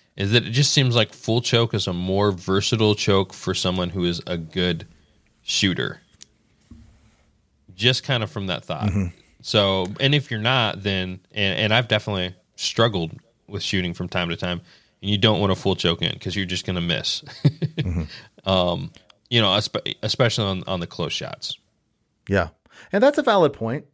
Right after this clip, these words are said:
Speaker 2: And, and I will say that I do not consider myself to be an above average shooter at all. The only reason that I shoot so well is my shot selection. Because if I went out and shot like a lot of people I see in the shots, I would struggle.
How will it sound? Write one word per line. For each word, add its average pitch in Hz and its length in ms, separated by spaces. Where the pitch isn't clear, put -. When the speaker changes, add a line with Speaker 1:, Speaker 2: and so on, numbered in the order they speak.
Speaker 2:
And, 156 220
and 190 140
I 202 140
will 220 160
say 208 300
that 135 180
I 160 160
do 156 120
not 139 240
consider 131 400
myself 95 480
to 90 80
be 98 340
an 98 120
above 98 280
average 92 240
shooter 87 300
at 82 60
all. - 280
The 113 180
only 135 220
reason 135 400
that 107 100
I 110 140
shoot 120 360
so 110 160
well 113 300
is 90 140
my 90 80
shot 104 260
selection. - 420
Because 95 380
if 95 120
I 113 180
went 113 180
out 107 160
and 92 120
shot 101 460
like 101 260
a 82 60
lot 117 220
of - 60
people 117 260
I 107 100
see 107 240
in 107 80
the 95 80
shots, 104 280
I 104 160
would 101 140
struggle. - 400